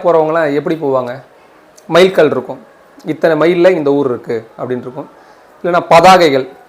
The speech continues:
அதாவது வழியில நம்ம போயிட்டு இருக்கும்போது மேல பெரிய பெரிய போர்டு இருக்கும், அதுல அந்த ஊர் பேரு, அது எத்தனை கிலோமீட்டர் இருக்குன்னு போட்டிருக்கும். அதை நம்ம ஃபாலோ பண்ணிக்கிட்டே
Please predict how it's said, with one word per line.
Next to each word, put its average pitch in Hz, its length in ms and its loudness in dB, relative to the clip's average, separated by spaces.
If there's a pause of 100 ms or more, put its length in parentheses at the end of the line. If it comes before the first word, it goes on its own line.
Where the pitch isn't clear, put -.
(440)
அதாவது 151 260 0
வழியில 170 360 2
நம்ம 135 200 -4
போயிட்டு 156 200 -4
இருக்கும்போது 143 380 -2
மேல 143 240 2
பெரிய 135 200 -2
பெரிய 123 200 -4
போர்டு 143 200 2
இருக்கும், 147 280 -10
அதுல 139 220 2
அந்த 131 160 -2
ஊர் 143 180 -4
பேரு, 131 220 -2 (680)
அது 139 180 2
எத்தனை 151 280 -2
கிலோமீட்டர் 131 360 -2
இருக்குன்னு 123 300 -10 (300)
போட்டிருக்கும். 123 400 -8 (300)
அதை 202 180 4
நம்ம 165 180 0
ஃபாலோ 190 280 4
பண்ணிக்கிட்டே 151 300 0